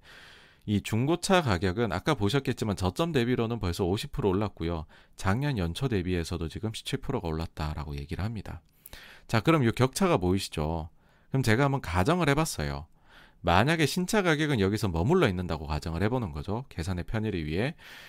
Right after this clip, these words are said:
그런 상태에서 정말로 지금 우리가 지난달에 본 것처럼 중고차 가격이 매달 십 퍼센트씩 상승한다고 가정하면 어떻게 될까요? 네 달이 지나면 중고차 가격이 신차를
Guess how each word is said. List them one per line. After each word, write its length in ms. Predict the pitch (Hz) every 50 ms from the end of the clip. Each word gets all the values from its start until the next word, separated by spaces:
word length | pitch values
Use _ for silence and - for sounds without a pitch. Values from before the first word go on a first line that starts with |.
| - -
그런 200 | - 139 160 170
상태에서 540 | 160 180 175 175 165 170 151 143 135 151 143
정말로 580 | - - 98 98 104 120 131 127 113 117 135 135
지금 300 | - - 107 110 120 98
우리가 220 | 87 92 85 95
지난달에 460 | - - - 113 135 151 151 147 131
본 120 | 104 95 87
것처럼 500 | 87 82 - - 82 107 123 117 92 78 - - - - - _ _
중고차 360 | - - 117 131 156 - 170 135
가격이 500 | 113 98 98 101 98 110 107 95 80 - _ _ _ -
매달 600 | - - 87 85 101 131 139 165 165 151 98 80 - - - _ _ _
십 220 | - - - 175 -
퍼센트씩 680 | - 196 190 - 190 185 175 - 107 - - 92 82 -
상승한다고 760 | - 123 120 127 127 - 135 123 120 117 113 123 107 101 -
가정하면 500 | - 85 160 87 90 85 85 98 107 101
어떻게 240 | - - 87 92
될까요? 280 | 78 76 71 - - 78 - 87 - - _ _ _ _ - - - - - - - _
네 260 | - 85 92 101 123 143
달이 260 | 175 175 170 165 127
지나면 380 | 101 104 98 95 95 117 123
중고차 460 | 117 - - 90 87 107 101 - 127 101
가격이 340 | 92 87 78 95 90 92
신차를 460 | 87 - - 127 117 - 143 135 117